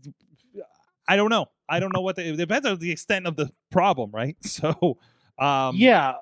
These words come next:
Speaker 1: you know, we don't
Speaker 2: I
Speaker 1: know
Speaker 2: mean,
Speaker 1: what
Speaker 2: th-,
Speaker 1: else
Speaker 2: 'cause
Speaker 1: could be
Speaker 2: this is,
Speaker 1: saying for
Speaker 2: this
Speaker 1: this.
Speaker 2: is, like, another
Speaker 1: Mm-hmm.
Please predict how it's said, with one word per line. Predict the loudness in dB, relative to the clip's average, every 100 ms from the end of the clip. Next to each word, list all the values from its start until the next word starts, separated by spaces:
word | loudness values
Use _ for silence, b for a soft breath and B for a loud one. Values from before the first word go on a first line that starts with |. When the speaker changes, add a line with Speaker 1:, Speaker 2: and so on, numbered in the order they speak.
| -10
Speaker 1:
you | -6
know, | -4 -4
we | -4
don't | 0
Speaker 2:
I | 2
Speaker 1:
know |
Speaker 2:
mean, | 2 -2 -2
Speaker 1:
what | 0
Speaker 2:
th-, | 4
Speaker 1:
else | 4
Speaker 2:
'cause |
Speaker 1:
could | 6
be | 4
Speaker 2:
this | 4
is, |
Speaker 1:
saying | 2 -2
for | -8
Speaker 2:
this | -6
Speaker 1:
this. | 0
Speaker 2:
is, | 2
like, | 4
another | 2 0 2 2 2 0 0 -2 -4 -6 -10
Speaker 1:
Mm-hmm. | -14 -14 -18